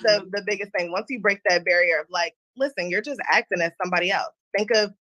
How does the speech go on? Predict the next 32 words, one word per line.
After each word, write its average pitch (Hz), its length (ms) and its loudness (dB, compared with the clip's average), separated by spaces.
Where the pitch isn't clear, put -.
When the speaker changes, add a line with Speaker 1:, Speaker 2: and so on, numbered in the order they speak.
Speaker 1:
think 220 140 2
of 226 160 0
somebody 214 260 2
else 202 120 0
that 208 140 -12
you 196 80 -8
know 180 120 0
like 143 220 -4
this. 139 180 -6
Act 160 180 0
like 151 160 -6
them." - 260 -8
You 185 140 0
know? 190 200 6
Speaker 2:
Right. 226 380 -6
It's 233 180 2
Speaker 1:
That's 311 260 8
Speaker 2:
kind - 40 -2
of 285 60 -2
like 226 200 2
having 233 440 -2
it, 220 200 -4
like, 202 480 0
let 233 240 4
it - 160 0
flow. 175 520 0
Speaker 1:
Yeah, 214 280 4
Speaker 2:
Like, 180 200 4
let 190 140 0
it 202 60 6
Speaker 1:
exactly. 185 320 2
Speaker 2:
flow. 165 160 -4